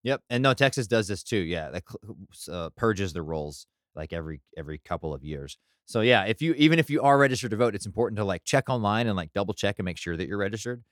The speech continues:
um, because it's possible that you could have been caught in one of these, even inadvertently,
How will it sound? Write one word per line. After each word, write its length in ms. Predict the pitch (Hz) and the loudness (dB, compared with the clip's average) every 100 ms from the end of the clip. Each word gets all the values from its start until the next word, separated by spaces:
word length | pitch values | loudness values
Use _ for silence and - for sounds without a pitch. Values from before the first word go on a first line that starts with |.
| _ _ | _ _
um, 300 | - 92 87 | -6 -4 -4
because 240 | 87 98 80 | -6 -8 -10
it's 80 | |
possible 680 | - 98 82 - 87 80 82 _ _ _ | -10 -8 -8 -6 -6 -6 -8 _ _ _
that 220 | - 90 | -6 -4
you 160 | 82 85 | -4 -6
could 160 | - 90 | -2 -2
have 100 | 76 | -2
been 160 | 85 | -6
caught 360 | - 98 87 - | -4 -4 -4 -4
in 160 | 85 87 | -8 -6
one 160 | 85 | -6
of 80 | 82 | -6
these, 180 | 82 80 | -6 -6
even 240 | 131 123 | -2 2
inadvertently, 720 | 110 98 90 87 76 71 73 | 2 2 0 -4 -6 -16 -18